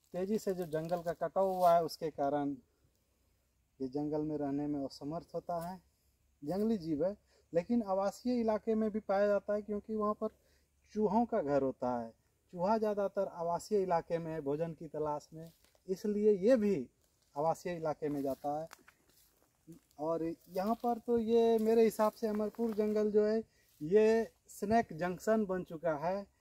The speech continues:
क्योंकि हमने यहाँ पर सैकड़ों सांप लाकर छोड़ा है। ये बिल्कुल एक तरह से स्नेक जंक्शन है। यहाँ पर छोटी छोटी कंदराएँ हैं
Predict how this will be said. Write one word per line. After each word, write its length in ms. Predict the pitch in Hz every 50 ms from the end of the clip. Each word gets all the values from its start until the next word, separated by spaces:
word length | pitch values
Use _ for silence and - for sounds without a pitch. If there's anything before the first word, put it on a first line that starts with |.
| _ _ _ _ _ -
क्योंकि 200 | 196 202 196 214
हमने 280 | 208 214 220 220 226 226
यहाँ 140 | 226 233
पर 140 | 226 - 233 -
सैकड़ों 500 | - - 214 208 - - 233 240 240 220
सांप 500 | - - - - - - 202 202 214 208 _ _ 165
लाकर 360 | 156 165 175 175 - 196 175 - _
छोड़ा 320 | - - 151 156 170 160 131
है। 200 | - - _ _ _ _ _ _ _ _ _ _ _ _ _ _ _ _ _ _ _ _ _ _ _ _ _ _ _ _ _ _ _ _ -
ये 80 | 180 196
बिल्कुल 500 | 175 147 147 180 196 196 - 220 208 202
एक 100 | 202 196
तरह 220 | - - 196 190 196
से 160 | - - 196
स्नेक 440 | - - - 175 196 202 190 165 139
जंक्शन 500 | 139 160 165 165 - - - 214 202 170
है। 140 | 160 170 175 190 - _ _ _ _ _ _ _ -
यहाँ 120 | 180 214
पर 180 | - 247 240 240 226
छोटी 300 | 220 _ - 240 226 269
छोटी 260 | 233 - 247 226 254 226
कंदराएँ 600 | - 226 226 220 220 208 214 226 240 254 240 208
हैं 240 | 196 214 220 226